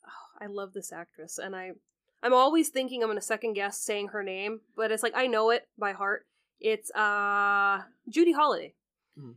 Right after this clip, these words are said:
Speaker 1: She was in Born
Speaker 2: Is,
Speaker 1: Yesterday.
Speaker 2: is that a hard name to remember? Judy Holliday.
Speaker 1: No, 'cause I always think of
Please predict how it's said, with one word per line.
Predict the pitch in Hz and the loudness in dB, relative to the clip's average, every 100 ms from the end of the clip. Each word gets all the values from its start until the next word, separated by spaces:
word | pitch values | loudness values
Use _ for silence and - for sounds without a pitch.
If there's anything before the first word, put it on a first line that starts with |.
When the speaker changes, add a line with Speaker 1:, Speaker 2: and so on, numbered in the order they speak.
| - | -12
Speaker 1:
She | - 165 | -6 2
was | 247 240 | 4 6
in | 226 220 208 - | 4 4 -8 -6
Born | 214 226 254 | 2 2 6
Speaker 2:
Is, | |
Speaker 1:
Yesterday. | 226 226 233 214 | 4 4 2 4
Speaker 2:
is | |
that | 123 | 4
a | 123 | 4
hard | 120 - 127 120 120 117 | -2 2 4 6 4 0
name | 120 120 | -6 -6
to | - 113 | -6 -4
remember? | 110 113 120 - 113 113 | -4 0 0 0 -8 -18
Judy | 110 170 247 247 233 | -14 -10 -10 -8 -6
Holliday. | 185 - 113 87 - | -8 -4 -6 -4 -2
Speaker 1:
No, | 254 247 | 4 4
'cause | 240 233 | 2 2
I | 226 | 4
always | 233 247 - _ | 4 2 -2 _
think | 247 226 | -2 0
of | 208 | -4